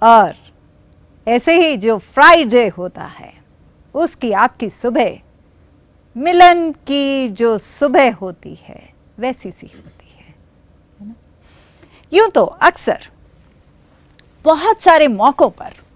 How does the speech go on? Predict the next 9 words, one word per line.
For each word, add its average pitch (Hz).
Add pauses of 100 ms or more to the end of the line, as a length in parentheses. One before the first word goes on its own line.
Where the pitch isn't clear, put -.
(600)
खुशी 381 (480)
और 339
घबराहट 180 (580)
साथ-साथ 294 (220)
चलते -
हैं, - (640)
लेकिन 403 (200)
एक 427
मौका 240